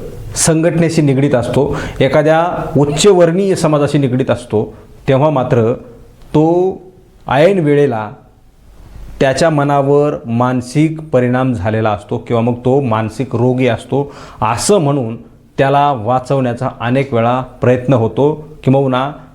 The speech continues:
अनेक वेळा असे आरोपी मानसिक रोगी म्हणून त्यांना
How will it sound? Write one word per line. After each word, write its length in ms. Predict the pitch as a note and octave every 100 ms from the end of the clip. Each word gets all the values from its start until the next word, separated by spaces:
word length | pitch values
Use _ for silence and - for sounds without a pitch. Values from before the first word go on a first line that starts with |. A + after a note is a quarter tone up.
| - -
अनेक 380 | A#2+ E3 E3
वेळा 200 | D3 C#3+ D3
असे 260 | A#2 - D3 -
आरोपी 680 | A#2 B2 A#2+ A2 A2+ A2+ - - -
मानसिक 560 | B2 C3 C#3 - E3 D#3+
रोगी 280 | C3+ B2+
म्हणून 240 | C#3 B2 B2+
त्यांना 380 | A#2+ A2 A2